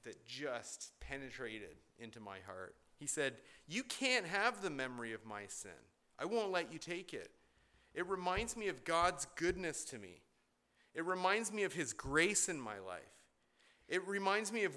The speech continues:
where I was and where I never want to be again. It reminds me that his work in me may not be complete, but it is effectual.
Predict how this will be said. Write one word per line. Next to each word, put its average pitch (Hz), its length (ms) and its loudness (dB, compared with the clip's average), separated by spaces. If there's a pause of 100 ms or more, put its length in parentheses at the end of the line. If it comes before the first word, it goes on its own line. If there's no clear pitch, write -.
(100)
where 196 340 8
I 190 100 8
was 170 680 4 (240)
and 151 160 -2
where 170 160 2
I 156 80 4
never 175 440 2
want 151 260 -2
to 139 60 -6
be 139 220 -8
again. 110 360 -8 (800)
It 160 100 2
reminds 185 580 6
me 202 120 2
that 170 180 4
his 170 200 -2
work 185 360 4
in 190 140 -4
me 175 280 -6 (180)
may 180 300 2
not 208 320 2
be 196 140 -8
complete, 175 720 -8 (280)
but 175 140 2
it 175 160 4
is 208 220 4
effectual. 160 760 0